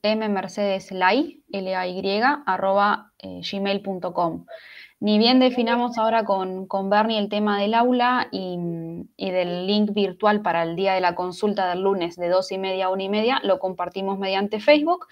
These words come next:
y cualquier cosa, si no, también me pueden contactar mediante Facebook, que yo ya soy parte también de, del grupo.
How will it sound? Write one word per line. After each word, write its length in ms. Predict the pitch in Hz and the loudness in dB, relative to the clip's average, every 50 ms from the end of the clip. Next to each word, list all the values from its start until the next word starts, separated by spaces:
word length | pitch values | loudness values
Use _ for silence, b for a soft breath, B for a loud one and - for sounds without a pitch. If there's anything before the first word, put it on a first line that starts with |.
| B B B B B | B B B B B
y 160 | - 208 208 | 0 0 4
cualquier 320 | 208 202 196 196 - 214 | 6 4 4 6 4 2
cosa, 280 | 208 208 220 214 240 240 | 4 2 0 2 0 -4
si 100 | 226 226 | -4 -2
no, 140 | 214 233 226 | -2 0 0
también 260 | 233 208 196 202 208 | 0 0 0 0 0
me 80 | 208 196 | 0 0
pueden 300 | 185 196 196 190 190 185 | 0 -2 -2 -2 -4 -6
contactar 560 | - 180 180 170 175 165 - - 180 196 - | -6 -6 -4 -4 -4 -6 -2 -2 -4 -2 -2
mediante 360 | 208 196 175 170 165 156 165 165 | -2 -2 -2 -2 -2 -4 -6 -8
Facebook, 420 | - 175 170 170 165 190 202 _ | -6 -6 -6 -4 -4 -8 -10 _
que 200 | - 165 156 151 151 | -8 -6 -6 -6 -6
yo 120 | - 170 | -8 -10
ya 160 | 160 - 160 | -10 -12 -10
soy 180 | 160 - 165 156 | -10 -10 -10 -10
parte 400 | 156 - 170 160 160 - 175 160 | -4 -2 -2 -2 -2 -4 -6 -8
también 400 | 156 156 156 156 156 156 156 156 | -6 -6 -6 -6 -4 -4 -4 -4
de, 280 | 156 - - - - _ _ _ | -4 -6 -8 -10 -12 _ _ _
del 200 | - - 180 170 | -6 -2 -2 0
grupo. 380 | 170 185 170 - - - - | 2 0 0 0 -2 -6 -8